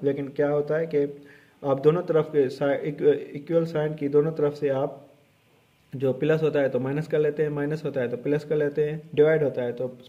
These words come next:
multiply करते हैं वही डिजिट, और multiply होता है तो वही डिजिट आप divide कर देते हैं। तो चलते हैं, two x is equal to forty three minus five is equal to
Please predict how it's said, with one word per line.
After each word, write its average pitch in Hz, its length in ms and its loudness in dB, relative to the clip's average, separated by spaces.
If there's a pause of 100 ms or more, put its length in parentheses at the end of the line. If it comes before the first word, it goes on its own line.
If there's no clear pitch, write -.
multiply 156 400 0
करते 156 260 0
हैं 156 300 -4 (340)
वही 160 200 10
डिजिट, 120 600 -2 (220)
और 143 100 0
multiply 160 440 2
होता 127 220 4
है 127 100 2
तो 135 80 -2
वही 139 240 2
डिजिट 120 300 -4
आप 123 280 -8
divide 147 400 0
कर 113 100 -6
देते 113 280 -8
हैं। 120 100 -14 (340)
तो 147 80 -6
चलते 170 280 4
हैं, 196 320 -8 (160)
two 165 120 2
x 180 300 4 (1200)
is 143 60 -2
equal 160 360 6
to 160 80 -2
forty 156 420 2
three 170 320 -2 (420)
minus 151 320 0
five 156 380 2 (400)
is 139 100 -2
equal 160 380 2
to 180 100 -2